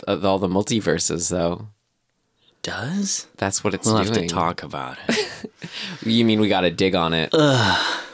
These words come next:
Speaker 2: Yeah.
Speaker 1: Um,
Speaker 2: Dig,
Speaker 1: our, our
Speaker 2: dig
Speaker 1: film,
Speaker 2: into it.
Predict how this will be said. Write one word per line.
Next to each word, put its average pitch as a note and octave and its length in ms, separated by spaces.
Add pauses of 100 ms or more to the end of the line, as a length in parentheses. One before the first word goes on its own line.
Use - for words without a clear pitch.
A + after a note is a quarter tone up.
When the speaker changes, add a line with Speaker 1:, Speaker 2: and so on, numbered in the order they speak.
(280)
Speaker 2:
Yeah. C#2 540 (680)
Speaker 1:
Um, E2+ 600 (240)
Speaker 2:
Dig, F#2+ 180
Speaker 1:
our, - 100 (180)
our B2+ 80
Speaker 2:
dig F2+ 140
Speaker 1:
film, A#2 360
Speaker 2:
into D#2 140
it. D#2+ 100